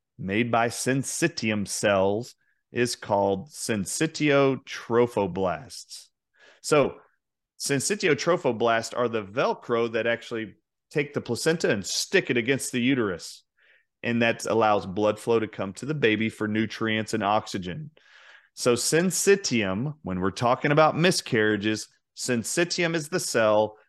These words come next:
that creates what are called syncytiotrophoblasts, which is the Velcro that keeps the placenta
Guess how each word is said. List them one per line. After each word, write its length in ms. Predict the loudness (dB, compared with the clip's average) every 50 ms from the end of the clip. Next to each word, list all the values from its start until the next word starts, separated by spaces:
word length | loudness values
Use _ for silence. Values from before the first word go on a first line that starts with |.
| _ _ -2
that 180 | -2 -2 -2
creates 500 | -6 -4 0 2 2 4 2 2 0 0
what 80 | -2 -2
are 60 | -2
called 320 | 0 2 2 4 2 2
syncytiotrophoblasts, 1800 | -2 -6 -6 -6 -6 -8 -6 -4 -2 -4 -4 -2 -2 0 2 2 2 0 0 0 2 2 2 2 0 -2 0 0 0 2 2 2 2 2 0 -4
which 200 | -8 -8 -6 -6
is 140 | -6 -6 -4
the 140 | -4 -4 -4
Velcro 760 | 0 2 2 2 2 0 -2 -2 0 2 4 4 4 4 2 0 -4 -10 _ _ _ -6
that 180 | -6 -4 -2
keeps 240 | 0 0 0 0 -2
the 120 | -4 -4
placenta 760 | -2 -2 -2 -4 -2 -2 -4 -4 -4 -2 0 2 2 2 0